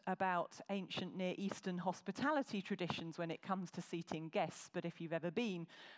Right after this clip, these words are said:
to a child's birthday party or a formal dinner or a seated wedding reception or observed the reshuffling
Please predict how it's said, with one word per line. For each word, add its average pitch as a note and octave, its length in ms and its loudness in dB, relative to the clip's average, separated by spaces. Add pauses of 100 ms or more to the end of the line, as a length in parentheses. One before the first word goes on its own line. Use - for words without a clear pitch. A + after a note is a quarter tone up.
(140)
to D#3+ 120 -2
a D3+ 40 -2
child's D#3 360 2
birthday E3 380 0
party F3+ 500 0 (260)
or D#3 180 -2
a D3+ 40 -2
formal D#3 400 0
dinner G#3+ 460 2 (640)
or D#3 360 -2
a D3+ 320 -4
seated F#3+ 380 0
wedding G3 340 2
reception G#3+ 680 -2 (340)
or E3+ 300 0
observed A3 500 2
the G3+ 80 0
reshuffling G3 840 2